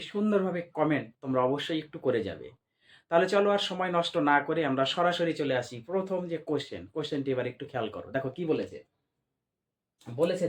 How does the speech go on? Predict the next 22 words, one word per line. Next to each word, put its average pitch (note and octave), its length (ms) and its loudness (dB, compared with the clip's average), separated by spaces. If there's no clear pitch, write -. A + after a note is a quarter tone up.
যে B2 80 -4
কম্পিউটারের G#3 680 4
জনক E3+ 320 2
কে? - 120 -16
কম্পিউটারের G3 600 2
জনক D3 300 -2
কে? - 100 -20
কম্পিউটারের E3+ 440 -2
জনক F3 200 -2
কাকে F#3+ 240 -4
বলা G#2+ 240 -2
হয়? D#2+ 160 -14
সঠিক G3+ 400 2
অ্যান্সার E3 360 0
হচ্ছে C#3+ 240 -6
তোমাদের A#2 320 -4
চার্লস E3+ 420 2
ব্যাবেজ। A#2 400 2
চার্লস F3+ 360 2
ব্যাবেজকে - 540 0
হচ্ছে B2+ 180 -6
কম্পিউটারের B2+ 560 -4